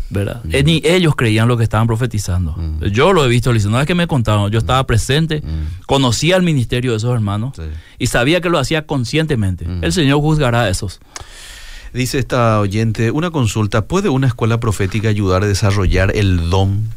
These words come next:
Speaker 2: de profecía?
Speaker 1: Podría, Eliseo, querido,
Speaker 2: Ayudar a
Speaker 1: ¿verdad?
Speaker 2: desarrollar.
Speaker 1: Podría, pero sí, yo digo, si yo estoy en la escuela profética,
Speaker 2: Ah.
Speaker 1: cumplo todas las clases y no tengo el don,
Speaker 2: Ah.
Speaker 1: el Espíritu Santo no me ha dado,
Speaker 2: Eh,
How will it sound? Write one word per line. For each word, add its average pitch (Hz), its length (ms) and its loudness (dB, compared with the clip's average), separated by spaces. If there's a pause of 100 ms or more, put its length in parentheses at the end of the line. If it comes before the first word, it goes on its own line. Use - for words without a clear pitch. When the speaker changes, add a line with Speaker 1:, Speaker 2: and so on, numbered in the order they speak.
Speaker 2:
de 98 160 0
profecía? 87 600 4 (800)
Speaker 1:
Podría, 233 460 4
Eliseo, 147 400 0
querido, 95 280 -2
Speaker 2:
Ayudar 107 360 0
a 107 80 -6
Speaker 1:
¿verdad? 117 260 0
Speaker 2:
desarrollar. 78 280 -6
Speaker 1:
Podría, 143 420 2
pero 156 220 0
sí, - 280 -8 (280)
yo 175 160 4
digo, 175 200 2
si 123 100 -4
yo 139 100 2
estoy 185 160 0
en 180 60 0
la 170 40 0
escuela 151 320 -2
profética, 107 640 -4
Speaker 2:
Ah. - 60 -12
Speaker 1:
cumplo 139 280 2
todas 135 240 2
las 120 140 0
clases 110 440 -2
y 123 60 -2
no 131 160 2
tengo 139 280 0
el 113 100 0
don, 104 280 -2 (120)
Speaker 2:
Ah. 78 240 -8
Speaker 1:
el 117 100 0
Espíritu 151 400 2
Santo 139 280 -2
no 135 100 -2
me 127 80 0
ha 107 80 0
dado, 104 340 -2
Speaker 2:
Eh, 80 160 -12